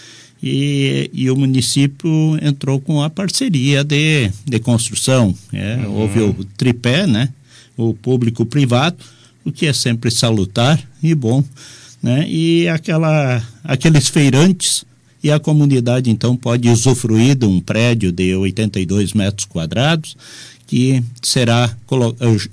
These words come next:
Speaker 1: foi colocado à disposição, então, daqueles, daquelas três famílias que hoje atendem a, a feira do, do bairro Bom Pastor, que leva o nome do primeiro feirante em Bairros, né?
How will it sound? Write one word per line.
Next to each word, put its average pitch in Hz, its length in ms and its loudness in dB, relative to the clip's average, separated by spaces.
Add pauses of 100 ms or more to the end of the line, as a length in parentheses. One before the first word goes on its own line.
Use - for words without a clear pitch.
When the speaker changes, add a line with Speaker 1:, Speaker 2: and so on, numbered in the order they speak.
Speaker 1:
foi 160 200 4
colocado 127 600 0
à 110 60 2
disposição, 110 840 0
então, 135 400 0 (440)
daqueles, 110 680 0
daquelas 107 500 -2
três 131 320 -2
famílias 110 720 0
que - 160 -6
hoje 104 320 0
atendem 98 580 0
a, 85 240 -6 (380)
a 113 140 0
feira 117 400 2
do, 101 440 -2
do 107 200 -6
bairro 110 320 0
Bom 120 180 0
Pastor, 165 480 2 (400)
que 190 140 0
leva 160 340 6
o 139 140 6
nome 160 520 6 (360)
do 135 420 4 (100)
primeiro 170 600 4
feirante 131 880 4
em 120 260 6
Bairros, 101 640 0
né? 151 200 4